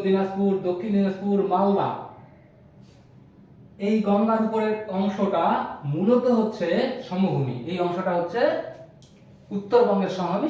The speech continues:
সেই উত্তরবঙ্গের সমভূমির মধ্যে আবার তাল, দিয়ারা, বরেন্দ্রভূমি, এই ধরনের ভাগগুলো আসবে। পরবর্তী ক্লাসে আমরা সেটা জানার চেষ্টা করব। তাহলে পশ্চিমবঙ্গের ভূপ্রকৃতির তিনটি রূপ লক্ষ্য করা যাচ্ছে: উত্তরের পার্বত্য অঞ্চল, উত্তরের বা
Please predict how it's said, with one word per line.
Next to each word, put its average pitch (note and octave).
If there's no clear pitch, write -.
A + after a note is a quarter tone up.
সেই G#3+
উত্তরবঙ্গের B3+
সমভূমির F#3
মধ্যে F3+
আবার E3
তাল, E3+
দিয়ারা, E3+
বরেন্দ্রভূমি, E3
এই D3+
ধরনের E3
ভাগগুলো D#3
আসবে। G3
পরবর্তী F3+
ক্লাসে G3
আমরা E3+
সেটা D#3+
জানার D#3+
চেষ্টা C#3
করব। B2+
তাহলে D3+
পশ্চিমবঙ্গের A3
ভূপ্রকৃতির F#3
তিনটি A#3
রূপ G#3
লক্ষ্য F#3
করা F3
যাচ্ছে: G#3
উত্তরের G3+
পার্বত্য G3
অঞ্চল, A#3
উত্তরের G#3
বা F3+